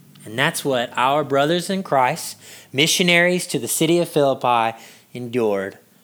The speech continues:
for the sake of the gospel. And there they are. Now that's some intense suffering, right? To be bloodied,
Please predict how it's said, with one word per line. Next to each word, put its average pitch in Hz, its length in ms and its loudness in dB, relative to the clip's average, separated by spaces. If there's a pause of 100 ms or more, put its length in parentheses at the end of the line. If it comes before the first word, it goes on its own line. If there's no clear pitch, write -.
(160)
for - 80 -10
the 107 60 -6
sake 107 260 -4
of 113 60 -4
the 107 60 -6
gospel. - 580 -6 (500)
And 98 160 -12
there 123 180 2
they 135 180 2
are. 95 260 -2 (1500)
Now 120 80 -2
that's 175 220 2
some 139 160 -4
intense 139 320 -6
suffering, 85 480 -6
right? 147 240 -6 (1900)
To 151 100 -8
be 139 100 0
bloodied, 143 540 2